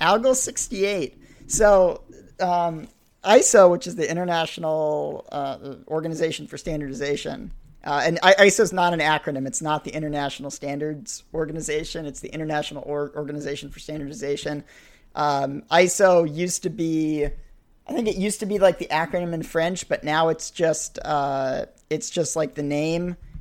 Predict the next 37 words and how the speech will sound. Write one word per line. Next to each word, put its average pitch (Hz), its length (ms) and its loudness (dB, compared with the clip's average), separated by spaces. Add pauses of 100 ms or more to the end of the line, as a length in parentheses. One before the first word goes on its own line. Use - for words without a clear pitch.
(140)
and 147 100 -6
I 143 80 0
believe 156 440 -2
it 160 120 -2
comes 151 320 -6
from, 151 160 -8
like, 131 200 -2
a 131 40 -6
Latin 139 440 -4
word, 143 460 -2 (540)
um, 131 720 -2 (680)
uh, 120 800 -6 (140)
which, - 460 -8
uh, 123 960 0 (160)
oh 139 120 -4
boy, 135 280 -4
I'm, 131 300 -6
I'm 143 140 -8
being 143 220 -4
a 139 40 -4
bad, 139 520 2 (1040)
a 156 60 -4
bad 156 420 4
iso 147 640 0
person 143 460 -6
that 131 120 -6
I 135 80 -4
don't 143 180 -6
remember 139 300 -6
it 135 80 -4
off - 240 -8
the - 100 -20
top 156 180 -8
of - 40 -20
my - 160 -10
head. - 320 -10 (800)
Um, 127 960 -10